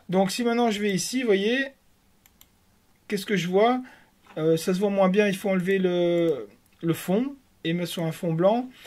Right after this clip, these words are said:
On voit que, on voit que les, le, donc le, le cloud prend une valeur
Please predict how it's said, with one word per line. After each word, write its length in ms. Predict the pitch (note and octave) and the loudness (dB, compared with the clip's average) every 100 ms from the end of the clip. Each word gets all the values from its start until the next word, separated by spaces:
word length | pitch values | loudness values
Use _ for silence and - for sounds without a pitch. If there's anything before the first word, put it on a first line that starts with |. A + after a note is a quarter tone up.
| - - _ | -20 -20 _
On 80 | F#3 | 2
voit 280 | F3+ A#3+ C4 | 6 6 6
que, 400 | - A#3+ B3 A#3+ - _ _ _ _ _ _ _ _ _ - D#3 | 4 8 8 6 -4 _ _ _ _ _ _ _ _ _ -6 -2
on 60 | |
voit 160 | E3 A3+ | 0 0
que 100 | G#3+ | 4
les, 400 | F#3 F#3+ F#3 F3 | 8 10 10 6
le, 280 | A#2 E3 D#3 | 4 2 2
donc 260 | E3+ F3 | 0 2
le, 320 | F3 D#3 D3 | 6 6 6
le 120 | C#3+ D#3+ | 4 0
cloud 600 | E3+ G3 B3+ A#3 D3 C3 - _ _ _ _ _ _ _ - _ _ _ | 4 6 6 4 0 -4 -12 _ _ _ _ _ _ _ -20 _ _ _
prend 160 | - A#3 | 2 4
une 80 | A#3 | 6
valeur 580 | G#3+ A#3 B3+ C4 A3 | 8 10 10 6 0